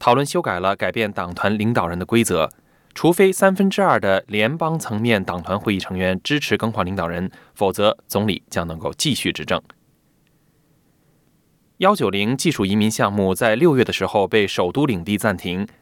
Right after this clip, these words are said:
导致在堪培拉的数千临时签证移民和留学生无法申请永居。新的移民项目在十一月二十九号生效，此前的规则是先到先得，而目前则是按照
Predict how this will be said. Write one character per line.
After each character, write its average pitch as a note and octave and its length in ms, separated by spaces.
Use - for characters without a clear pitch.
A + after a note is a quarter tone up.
导 G#2 180
致 C3 200
在 A#2+ 240
堪 - 180
培 D#3+ 100
拉 D#3+ 160
的 B2+ 160
数 - 280
千 D#3+ 280
临 A2+ 280
时 A#2+ 180
签 D3 220
证 A2 160
移 F#2+ 100
民 G2 240
和 A2 180
留 G#2+ 140
学 A2+ 100
生 B2+ 180
无 A#2+ 180
法 F#2 200
申 G2+ 160
请 F#2 160
永 E2+ 200
居。 G2+ 240
新 A#3 280
的 A2+ 200
移 G#2 120
民 B2 100
项 C3 240
目 G#2 240
在 G2 260
十 - 160
一 A#2+ 60
月 C3+ 140
二 B2+ 160
十 B2 100
九 F#2 140
号 - 120
生 B2+ 200
效， A#2+ 240
此 - 200
前 A2+ 140
的 C3 80
规 D3 160
则 G2 320
是 G2+ 320
先 D3+ 320
到 F#2+ 240
先 C3+ 220
得， G2 280
而 A2 140
目 D3+ 160
前 G#2 280
则 G2 140
是 - 80
按 A2 180
照 F#2+ 240